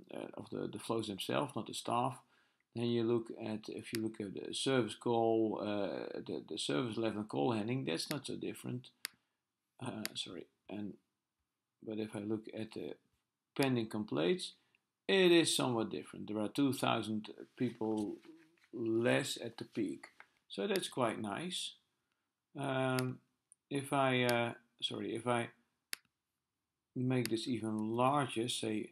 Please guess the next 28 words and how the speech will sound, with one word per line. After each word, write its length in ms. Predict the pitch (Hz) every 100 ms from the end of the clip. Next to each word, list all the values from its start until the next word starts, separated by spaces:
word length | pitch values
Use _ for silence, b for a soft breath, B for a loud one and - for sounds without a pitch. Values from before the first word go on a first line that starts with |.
| -
uh, 80 | 123 113 117
ninety 380 | 135 180 202 139
percent 500 | 117 - 110 107 - _ -
inflow, 400 | 123 - 110 123 180 - _ _ _ _ _ _ _ _ _ _ _ _
then 280 | - 139 143
all 180 | 143 143
of 80 | 123
a 80 | 123
sudden 280 | - 131
you 180 | 135 131
see 260 | 127 143 135
that 260 | 131 127 - 123
the 100 | 120 - -
peak 480 | 208 190 185 - - _ _ _ _ _ _ _
in 220 | 135 131
order, 580 | 123 147 147 127 120 113
in 200 | 113 123
complaints 580 | - 127 147 151 160 156
is 180 | 143 127 - _
much, 480 | - 185 233 240 -
much 320 | 180 180 127
bigger, 360 | 160 165 113 - _
uh, 80 | -
much, 240 | 156 185 175
much 240 | 151 -
smaller, 320 | 156 147 101
sorry. 380 | 107 - 98 - - b b b b b _ _
Um, 680 | 135 127 127 123 123 127 123